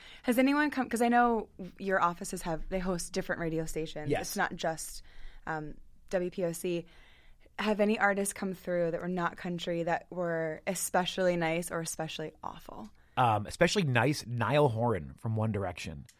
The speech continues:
Speaker 1: Oh,
Speaker 2: Nicest dude.
Speaker 1: is he the one? No. Who's the one that had, like, that's kind of like the sexy, like, seventies?
Speaker 2: Uh, that's Harry Styles.
Speaker 1: Harry Styles.
Speaker 2: Niall Horan, I think, was, like,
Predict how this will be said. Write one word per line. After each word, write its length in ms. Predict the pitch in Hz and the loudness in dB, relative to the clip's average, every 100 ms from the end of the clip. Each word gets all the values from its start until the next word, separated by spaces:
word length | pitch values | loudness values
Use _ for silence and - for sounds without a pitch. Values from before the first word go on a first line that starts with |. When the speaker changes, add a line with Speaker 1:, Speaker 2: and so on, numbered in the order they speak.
| _ _ _ 123 | _ _ _ -2
Speaker 1:
Oh, 20 | |
Speaker 2:
Nicest 800 | 127 139 311 294 180 - - 117 | 4 6 6 6 4 0 -10 -6
dude. 380 | 113 113 92 - | 0 2 2 0
Speaker 1:
is 140 | - | -2
he 140 | - 294 | 0 0
the 140 | 339 | 0
one? 520 | 349 339 330 311 320 320 - _ _ _ | 0 -2 -2 -4 -8 -12 -20 _ _ _
No. 420 | 214 202 170 - 208 - | 2 4 2 -2 -10 -2
Who's 200 | 269 277 | 0 0
the 100 | 320 | 2
one 140 | 302 | 2
that 120 | 262 | 2
had, 160 | 220 220 202 | 0 -2 -4
like, 160 | 175 - - | -4 -8 -8
that's 200 | 180 - | -6 -4
kind 200 | 202 185 | -2 0
of 40 | |
like 140 | 175 175 | -2 -4
the 80 | |
sexy, 400 | 175 180 165 190 | -4 -4 -4 -4
like, 160 | 165 160 | -4 -4
seventies? 920 | - 170 165 165 160 160 156 - - - - | -4 -4 -4 -6 -6 -6 -8 -10 -12 -8 -2
Speaker 2:
Uh, 200 | 127 127 | 0 0
that's 160 | 127 | 2
Harry 180 | 143 127 | 4 4
Styles. 380 | - 107 90 87 | 4 0 2 6
Speaker 1:
Harry 280 | 240 233 220 | 8 8 6
Styles. 440 | - 196 175 151 | 2 2 4 6
Speaker 2:
Niall 240 | 165 240 | 8 8
Horan, 280 | 196 196 175 | 6 6 4
I 60 | 147 | 2
think, 240 | - 131 | 0 0
was, 160 | 131 104 | 0 2
like, 240 | 117 110 | 0 0